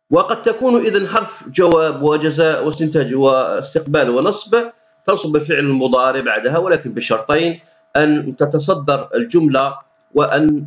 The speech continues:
لا يفصلها عن الفعل فاصل ما عدا القسم وشبه الجملة، فإنهما لا يعدان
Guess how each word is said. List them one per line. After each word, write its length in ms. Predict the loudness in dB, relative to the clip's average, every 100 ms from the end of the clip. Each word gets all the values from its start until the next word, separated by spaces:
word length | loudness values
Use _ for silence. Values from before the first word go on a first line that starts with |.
| 0
لا 340 | 2 4 2
يفصلها 540 | 0 -2 0 0 0
عن 280 | 0 0 -4
الفعل 380 | -8 -6 -2 -2
فاصل 600 | 0 -2 -2 -2 -2 -2 -8 _ _
ما 220 | 0 2
عدا 420 | 0 -2 -2 -2 -4
القسم 520 | -4 -4 -2 -2 -2
وشبه 480 | -2 -2 2 0 2
الجملة، 400 | -2 0 0 -2 -10 0
فإنهما 420 | 2 2 2 0
لا 140 | 2
يعدان 720 | 2 0 0 2 2 2 -2